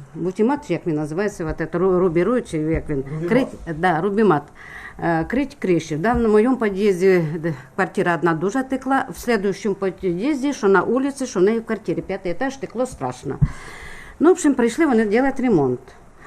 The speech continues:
Speaker 1: Зробили вони в моєму під'їзді, в жінки, зробили ремонт, на другий, де, другий дощ пішов, потекло в неї. Я в-, прийшли вони, другий раз приїхали, я виходжу і говорю: «Я щас домком. Якщо ви плохо зробите, ребята, я полізу на кришу.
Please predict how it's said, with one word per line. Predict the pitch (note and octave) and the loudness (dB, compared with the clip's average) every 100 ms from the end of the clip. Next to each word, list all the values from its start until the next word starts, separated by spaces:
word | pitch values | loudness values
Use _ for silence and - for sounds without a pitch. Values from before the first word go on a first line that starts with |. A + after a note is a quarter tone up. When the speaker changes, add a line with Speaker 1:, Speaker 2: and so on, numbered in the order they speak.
| - | -18
Speaker 1:
Зробили | E3 A3 A#3 E4+ E4+ | -4 -2 2 2 4
вони | C#4 A#3+ B3 D4+ D4+ | 4 2 2 2 0
в | |
моєму | B3+ A3 A3 B3+ | 2 2 4 2
під'їзді, | A3+ F#3+ A#3 A#3+ | 0 0 0 0
в | G3+ | -2
жінки, | F#3+ G#3 G#3+ B3+ B3+ | 2 2 2 0 -2
зробили | A3 G3 G3+ G#3+ | 0 -2 0 0
ремонт, | G3+ G3+ B3+ | 2 0 0
на | A3+ F3+ | 0 -2
другий, | F#3 A3+ G#3+ | 0 0 0
де, | F3+ F#3 F3+ E3 - - | 0 0 0 -2 -8 -12
другий | E3+ A3+ G#3 | -2 2 2
дощ | F3+ F#3+ | 2 -2
пішов, | - F3 - C#4+ D#4+ - - - - - - | 0 -4 -2 -2 -4 -10 -20 -20 -20 -20 -6
потекло | A3+ C4 B3+ E3 | -4 -4 0 0
в | |
неї. | C#3+ C3+ A#2+ A#2 - - - - - - - - - | 0 -2 -6 -8 -10 -18 -20 -20 -18 -18 -20 -20 -8
Я | G#3 D#4 | 2 4
в-, | E4 C#4 C4 B3+ A#3+ A#3+ G#3+ | 4 4 6 6 6 4 0
прийшли | F#3+ A3+ A3+ F4+ | 0 0 2 6
вони, | E4+ E4 | 6 6
другий | A3 A#3+ A3 | 6 6 6
раз | G#3 G3+ | 4 0
приїхали, | G3 F#3+ G3+ G3 | 0 0 2 4
я | C4+ | 4
виходжу | D4 C4 C4 C4 | 2 0 -2 0
і | A3+ | 0
говорю: | F3 | 2
«Я | E3 A3 D#4+ | 2 2 0
щас | - D4 | 0 -2
домком. | A3+ A#3+ - C3+ C#3 C3+ - - - - - - - | 0 -2 -2 -4 -6 -10 -20 -20 -20 -20 -20 -14 0
Якщо | E4 E4+ F4 | 2 4 4
ви | G#3 F3+ | 6 2
плохо | - C4 - E3 | 4 2 2 2
зробите, | F3 E4 C4 - E3 | 4 4 2 2 0
ребята, | D#3+ C#3+ C3+ D3+ | 0 -2 -2 0
я | E3+ C4 | 0 2
полізу | D4 C#4 G3 E3 | 2 2 2 2
на | D3 | 0
кришу. | D3 C#3 B2+ - C#3+ | -2 -6 -6 -8 -10